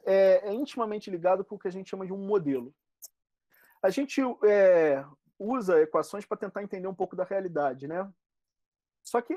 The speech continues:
a realidade, acho que todo mundo tem uma ideia, pelo menos intuitiva, do que é a realidade. Eu não, re-, definir realidade é algo complicado, não tenho essa ambição aqui. O que eu tenho ambição é tentar passar o que é a ideia do que não é um modelo, o que é um modelo.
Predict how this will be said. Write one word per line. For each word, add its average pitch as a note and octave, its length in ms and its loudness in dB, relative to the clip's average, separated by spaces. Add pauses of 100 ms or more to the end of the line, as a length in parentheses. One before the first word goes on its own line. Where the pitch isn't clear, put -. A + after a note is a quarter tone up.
a C4 80 4
realidade, C4 560 2
acho A#3+ 100 -4
que - 40 -20
todo C#4+ 140 0
mundo A#3+ 160 -6
tem G#3+ 120 -4
uma F#3+ 140 0
ideia, D#3 500 2 (140)
pelo E3 160 -4
menos F#3 220 -6
intuitiva, E3+ 500 -10
do D3+ 80 -10
que E3 60 -10
é D#3+ 40 -6
a - 20 -8
realidade. D#3+ 520 -4
Eu E3 60 -8
não, D#3 380 -8 (180)
re-, D#3 180 -2
definir E3+ 400 -6
realidade D#3 520 0
é D3+ 40 2
algo D3+ 180 -2
complicado, E3+ 600 -2
não D#3+ 140 -10
tenho E3 340 -10 (240)
essa C#3+ 200 -6
ambição D3+ 380 -6
aqui. G3 340 -6 (840)
O G3+ 100 -6
que - 100 0
eu A#3+ 40 -2
tenho C4 640 2
ambição G#3+ 500 -4
é B3 120 0
tentar A3+ 360 -2
passar A3+ 400 2
o A#4 140 -4
que - 140 0
é A#3 120 6
a - 20 4
ideia A3+ 260 -2
do G#3 120 -4
que G#3+ 260 -6
não A#3 280 -2
é A3+ 60 0
um A3 100 -2
modelo, G#3 360 -6
o G#3+ 40 -6
que A3+ 120 -10
é G#3+ 40 -4
um G3+ 80 -4
modelo. D3 480 -6